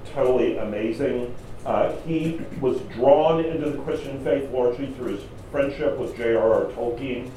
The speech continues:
who of course wrote The Lord of the Rings. Uh, and then Lewis became, uh, one of the leading academics in England, but also became really known for his Christian faith.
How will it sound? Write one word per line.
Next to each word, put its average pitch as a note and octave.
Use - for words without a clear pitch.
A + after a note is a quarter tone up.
who A2
of G#2+
course A2
wrote A2+
The -
Lord G2+
of G2+
the F2+
Rings. A2+
Uh, G#2+
and B2
then C3+
Lewis D3
became, B2
uh, A2
one E3
of D#3
the C#3
leading D3
academics C#3
in C#3
England, C#3+
but C3
also C3+
became A2+
really C#3+
known A#2
for A2
his -
Christian F#2+
faith. -